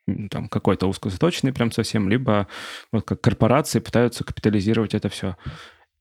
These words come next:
И тогда вопрос «почему?», ответ на вопрос «почему?», он, он сводится к тому, что, ну, либо маленькие, которые всё-таки строят поверх этих самых моделей фундаментальных,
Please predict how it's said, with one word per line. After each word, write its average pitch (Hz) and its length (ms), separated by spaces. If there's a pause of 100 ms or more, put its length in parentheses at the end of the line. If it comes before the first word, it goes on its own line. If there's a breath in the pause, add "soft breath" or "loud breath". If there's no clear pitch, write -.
И 104 60
тогда 123 480
вопрос 113 400
«почему?», 165 680 (280)
ответ 117 320
на 110 60
вопрос 107 220
«почему?», - 360
он, 151 100 (220)
он 117 200
сводится 113 280
к - 20
тому, 127 180
что, 117 440 (640)
ну, 120 180
либо 117 280
маленькие, 117 420
которые 101 320
всё-таки - 400
строят - 320
поверх 147 420 (320)
этих - 220
самых 107 280
моделей 107 540 (280)
фундаментальных, 104 1000